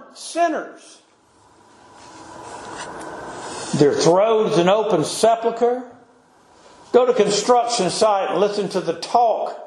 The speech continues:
that men make. They are together. With their tongues they have used deceit.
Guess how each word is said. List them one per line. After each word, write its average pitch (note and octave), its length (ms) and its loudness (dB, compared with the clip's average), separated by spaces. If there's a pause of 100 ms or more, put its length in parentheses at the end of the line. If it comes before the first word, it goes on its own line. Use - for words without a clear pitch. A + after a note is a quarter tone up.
(1120)
that G3 220 4
men G#3+ 320 2
make. G#3 380 0 (2750)
They D#3+ 200 6
are E3+ 160 4
together. D3+ 760 2 (1700)
With D#3+ 220 4
their E3+ 180 4
tongues A3+ 400 2
they G3 120 4
have F3+ 80 -2
used F3+ 280 0
deceit. B3+ 640 -2